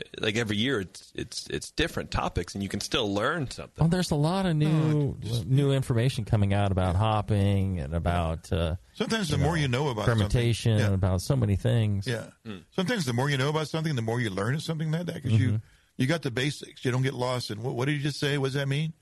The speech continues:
Speaker 2: Right.
Speaker 3: You, or you know that, so you're listening, you're ahead of the game. You're
Speaker 2: Right.
Speaker 3: like,
Speaker 1: Hmm.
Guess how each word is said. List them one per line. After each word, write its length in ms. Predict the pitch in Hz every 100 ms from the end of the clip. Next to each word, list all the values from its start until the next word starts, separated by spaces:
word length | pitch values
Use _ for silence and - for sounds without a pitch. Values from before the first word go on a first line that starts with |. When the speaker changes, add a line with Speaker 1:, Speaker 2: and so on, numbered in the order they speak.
| -
Speaker 2:
Right. 220 | 95 87 - - _
Speaker 3:
You, 100 | 135
or 80 | 147
you 120 | 165
know 220 | 139 156
that, 280 | 139 98 110
so 100 | -
you're 80 | 127
listening, 380 | 135 131 131 175
you're 180 | 135 120
ahead 200 | 127 135
of 80 | 110
the 80 |
game. 200 | 98 98
You're 100 | 98
Speaker 2:
Right. 80 | 92
Speaker 3:
like, 220 | 113 117 -
Speaker 1:
Hmm. 140 | 113